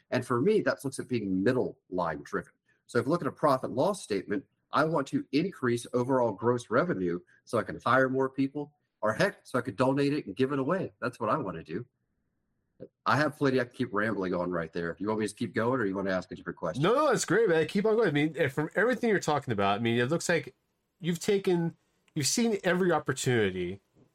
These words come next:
Speaker 2: that you can take to improve not just yourself, right, but
Speaker 1: Yep.
Speaker 2: improve GeoJobe,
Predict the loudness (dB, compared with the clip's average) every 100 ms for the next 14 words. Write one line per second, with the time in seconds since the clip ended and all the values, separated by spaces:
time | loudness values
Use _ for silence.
0 | _ _ -6 -4 -4 -2 -2 2 2 0
1 | -4 _ _ _ _ _ -2 0 2 2
2 | -2 -6 _ _ _ -4 0 0 2 2
3 | 2 0 -2 -2 -2 0 -2 -4 -18 _
4 | _ -2 -2 -2 -6 -20 _ _ 0 2
5 | 2 0 2 2 2 -2 _ -2 0 2
6 | 0 -2 -4